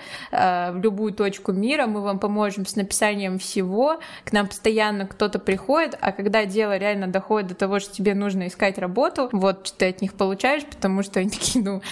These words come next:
ребята, ваши скиллы, нужно самостоятельно что-то делать». Студенты за рубежом, они все сами делают, им никто не помогает.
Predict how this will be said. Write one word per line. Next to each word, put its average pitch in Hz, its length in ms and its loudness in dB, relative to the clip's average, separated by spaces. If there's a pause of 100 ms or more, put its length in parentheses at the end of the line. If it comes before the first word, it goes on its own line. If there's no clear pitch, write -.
(120)
ребята, 196 500 2
ваши 202 340 2
скиллы, 277 560 0
нужно 233 460 0
самостоятельно 247 960 0
что-то 233 280 -2
делать». 196 300 0
Студенты 247 560 -2
за 285 120 0
рубежом, 269 540 -2
они 240 200 -4
все 415 200 -2
сами 403 380 0
делают, 202 540 -2
им 302 200 0
никто 269 260 0
не 269 80 -4
помогает. 233 520 -2